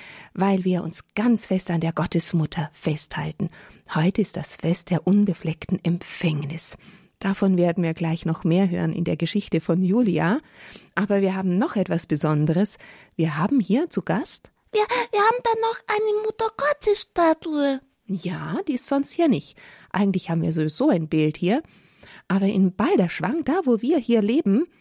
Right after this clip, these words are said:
Speaker 1: wir, also der Schnuckel und ich und der Asi und der Flipsi und ja, wir Mitarbeiter, viele davon, wir haben hier einen Brauch und da wird sozusagen die Gottesmutter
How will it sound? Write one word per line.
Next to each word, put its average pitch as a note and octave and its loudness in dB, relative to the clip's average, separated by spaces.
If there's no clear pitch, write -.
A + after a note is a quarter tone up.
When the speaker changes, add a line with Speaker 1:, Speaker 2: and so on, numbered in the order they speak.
Speaker 1:
wir, G#3 2
also D#3+ -6
der - -8
Schnuckel F#3+ 2
und - -4
ich - -2
und E3 -6
der D#3+ 0
Asi G3 0
und D#3 -12
der D#3+ -12
Flipsi A3+ 2
und D#3 -6
ja, D#3+ 0
wir E3 4
Mitarbeiter, F#3+ 0
viele F#3+ 0
davon, F3+ 0
wir G3+ 2
haben F3 -2
hier F#3+ 0
einen E3 0
Brauch E3 0
und E3 -2
da D#3 -2
wird B3+ -2
sozusagen E3+ -2
die D#3+ -2
Gottesmutter B3 -2